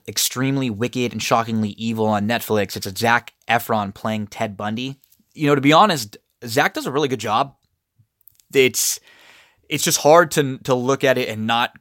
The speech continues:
quite see Zac Efron playing Ted Bundy. There are a couple scenes in particular. Um, the one scene where he get, they bring him out publicly to read his indictment, and it's just like a circus. He's kinda walking around the, the district attorney,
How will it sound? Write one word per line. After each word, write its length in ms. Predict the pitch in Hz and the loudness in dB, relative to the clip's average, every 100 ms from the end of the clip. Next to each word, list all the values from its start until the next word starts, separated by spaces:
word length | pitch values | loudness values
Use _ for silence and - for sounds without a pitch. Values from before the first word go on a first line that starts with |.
| _ _ _ _ _ | _ _ _ _ _
quite 460 | _ - 123 117 113 _ _ | _ 2 2 2 -6 _ _
see 320 | - - 123 | -8 -6 -6
Zac 320 | 107 117 110 110 | -2 0 0 0
Efron 520 | 120 135 135 143 139 | 0 4 4 2 -4
playing 280 | - 143 139 | -2 -2 0
Ted 240 | 143 131 | 0 4
Bundy. 420 | 127 143 156 175 _ _ _ _ _ - | 4 2 -2 -10 _ _ _ _ _ -6
There 220 | 113 139 | 4 6
are 180 | 139 135 | 6 4
a 40 | |
couple 240 | 127 - 220 | 2 -2 -4
scenes 360 | - 156 160 | -6 -6 -4
in 120 | 131 123 | -6 -4
particular. 720 | 107 - 143 127 110 104 101 _ - - - | -4 -2 -2 -2 0 -2 -4 _ -20 -20 -12
Um, 500 | 110 101 98 92 95 _ _ _ - | -6 -4 -6 -8 -14 _ _ _ -2
the 80 | |
one 200 | 117 135 | 4 4
scene 440 | 139 - 139 139 135 | 2 -2 -2 -4 -6
where 640 | 113 113 110 110 110 - _ _ - | -4 0 0 0 -2 -6 _ _ -14
he 160 | - | -6
get, 260 | 117 127 - | 2 2 2
they 120 | 117 | -4
bring 320 | 110 - 127 | -4 0 0
him 80 | 127 | 2
out 180 | 120 98 | 0 0
publicly 460 | - 117 123 113 107 | 0 0 0 0 -2
to 80 | |
read 240 | 104 110 117 | 0 -2 -2
his 120 | 104 | -4
indictment, 560 | 104 107 110 104 101 104 | -4 -2 -2 -2 -6 -6
and 120 | 104 | -8
it's 120 | 101 | -6
just 180 | 127 127 | -4 -2
like 120 | 110 | -4
a 60 | 85 | -4
circus. 500 | - 117 110 98 - | -4 -4 -4 -6 -10
He's 140 | 104 | -4
kinda 160 | 120 87 | -4 -4
walking 400 | 90 107 - 110 | -4 -4 -4 -4
around 540 | 104 101 107 104 104 104 | -4 0 0 0 -2 -2
the, 280 | 101 95 - - - _ | -2 -4 -8 -20 -20 _
the 60 | - | -6
district 380 | 107 107 107 98 | -2 -2 -4 -6
attorney, 640 | - 117 117 113 113 | 0 4 4 2 0